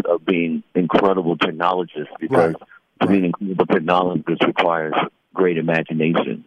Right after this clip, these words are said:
Speaker 1: But that imagination needs to be tied to
Speaker 2: Right.
Speaker 1: actual, real, tactical skills of being able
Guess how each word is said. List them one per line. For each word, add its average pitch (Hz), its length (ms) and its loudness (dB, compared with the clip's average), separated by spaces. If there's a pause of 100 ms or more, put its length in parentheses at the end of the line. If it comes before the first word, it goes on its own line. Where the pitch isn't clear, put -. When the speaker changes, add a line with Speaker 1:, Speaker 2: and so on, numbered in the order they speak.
Speaker 1:
But 107 140 4
that 117 280 0
imagination 101 760 0
needs 92 240 0
to 92 80 -2
be 82 320 2 (400)
tied 113 380 2 (140)
to 90 360 2 (160)
Speaker 2:
Right. 123 200 -4
Speaker 1:
actual, 101 520 2
real, 101 440 4 (380)
tactical 107 540 -2 (100)
skills 120 400 2 (680)
of 95 160 0
being 104 180 2
able 101 220 4